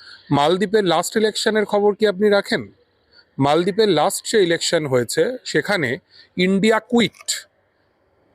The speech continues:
এই স্লোগান দিয়ে, "ইন্ডিয়া আউট" এই স্লোগান দিয়ে একটা রাজনৈতিক দল ভোটে প্রচার করেছিল এবং তারা নির্বাচনে জিতে সরকার চালাচ্ছে।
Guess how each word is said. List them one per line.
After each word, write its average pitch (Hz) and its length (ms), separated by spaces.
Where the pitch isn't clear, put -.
এই 185 200
স্লোগান 196 540
দিয়ে, 127 360
"ইন্ডিয়া 170 440
আউট" 180 460
এই 165 120
স্লোগান 165 480
দিয়ে 131 280
একটা 170 240
রাজনৈতিক 165 600
দল 185 200
ভোটে 151 280
প্রচার 170 340
করেছিল 190 360
এবং 175 200
তারা 180 140
নির্বাচনে 170 460
জিতে 160 200
সরকার 139 340
চালাচ্ছে। - 420